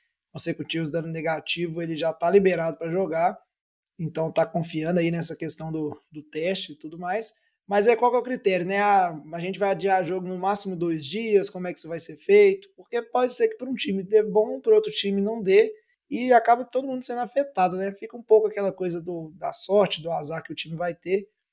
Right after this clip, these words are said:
A situação é bem complicada. Ao mesmo tempo, parece que não é interesse nem dos jogadores, né, que são representados pela associação dos jogadores,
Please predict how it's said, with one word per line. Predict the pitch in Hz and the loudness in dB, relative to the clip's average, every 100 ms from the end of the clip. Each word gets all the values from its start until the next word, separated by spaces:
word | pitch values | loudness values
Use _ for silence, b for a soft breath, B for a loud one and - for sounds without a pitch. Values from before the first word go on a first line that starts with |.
| _ _ | _ _
A | - | -4
situação | - 180 175 185 | 6 6 6 2
é | 185 | 0
bem | 151 170 196 240 247 | -2 0 0 -2 -8
complicada. | - 196 196 196 185 180 208 214 226 _ _ _ | -10 -10 -8 -10 -2 0 0 -2 -10 _ _ _
Ao | 208 | 0
mesmo | 233 240 233 | 0 0 -2
tempo, | 220 220 | -2 2
parece | 226 214 220 | 4 4 2
que | 214 | -2
não | 220 | -4
é | |
interesse | 214 208 208 202 202 | 2 4 4 2 -4
nem | 220 269 | -4 -2
dos | 294 214 | -2 2
jogadores, | 220 214 175 180 233 226 | 6 6 4 2 2 2
né, | 208 | -6
que | 202 | -6
são | 190 | -8
representados | 185 180 180 165 175 170 | -8 -8 -8 -4 -4 -4
pela | 180 170 | -8 -8
associação | 165 165 175 160 - 170 | -8 -8 -6 -6 -8 -10
dos | 170 | -12
jogadores, | 165 160 165 143 160 214 220 | -10 -10 -10 -10 -4 -4 -4